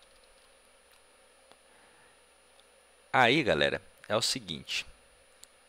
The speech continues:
Toda vez que ele encostar no poder, ele vai diminuir a vida, tudo bem? Então, ó, repare o que vai acontecer. Eu tenho aqui, ó, o meu poder, né? Vamos ver aqui, ó, power. Aí esse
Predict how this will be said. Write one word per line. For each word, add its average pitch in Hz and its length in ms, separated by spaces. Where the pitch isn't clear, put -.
Toda 180 220
vez 98 320
que - 80
ele 120 120
encostar 127 680
no 95 140
poder, 120 460
ele 110 220
vai 101 340
diminuir 113 720
a 120 120
vida, 95 440
tudo - 220
bem? 120 180
Então, 120 320
ó, 78 120
repare 123 400
o 123 40
que - 80
vai 120 100
acontecer. - 580
Eu 98 100
tenho 120 260
aqui, 98 200
ó, 87 60
o 80 40
meu 101 160
poder, 76 420
né? 92 160
Vamos - 260
ver - 100
aqui, - 140
ó, - 60
power. 135 580
Aí - 140
esse - 220